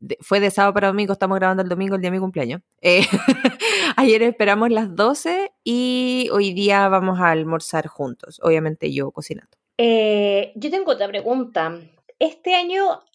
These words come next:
Speaker 2: ¿hay alguna regalo o algo que tú quisieras como recibir mucho? Eh, aparte de lo que ya recibiste, por supuesto. <laughs>
Speaker 1: Eh,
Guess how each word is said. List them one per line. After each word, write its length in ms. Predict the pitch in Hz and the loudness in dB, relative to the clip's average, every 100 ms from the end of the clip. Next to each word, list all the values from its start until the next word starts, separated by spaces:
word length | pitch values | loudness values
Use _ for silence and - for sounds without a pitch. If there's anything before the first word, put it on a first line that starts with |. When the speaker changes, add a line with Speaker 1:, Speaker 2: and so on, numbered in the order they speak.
| _ | _
Speaker 2:
¿hay 180 | - 381 | -4 -2
alguna 600 | 403 349 370 370 370 - | -2 -4 -2 0 0 0
regalo 720 | - 277 202 - 294 320 302 | -2 -4 -4 -4 -2 2 4
o 80 | 277 | 4
algo 300 | 294 339 330 | 2 0 -4
que 100 | 302 | -8
tú 120 | 294 | -10
quisieras 500 | 285 - 302 302 302 | -10 -4 0 2 0
como 280 | 311 269 240 | 0 0 0
recibir 420 | 240 247 233 247 | -2 -4 -4 -2
mucho? 240 | 269 294 - | -2 -2 0
Eh, 240 | 220 233 - | 0 -2 -4
aparte 420 | 202 202 - 214 | -2 -2 0 0
de 60 | |
lo 120 | 196 190 | 2 0
que 80 | |
ya 120 | 185 180 | 0 0
recibiste, 460 | 185 - 131 - | -2 -6 -8 -12
por 120 | - - | -18 -20
supuesto. 400 | - - - _ | -16 -16 -16 _
<laughs> 60 | - - - - - - - - - - | -18 -14 -16 -16 -20 -20 -20 -20 -6 2
Speaker 1:
Eh, 680 | 190 185 180 175 170 170 | 4 6 6 4 4 4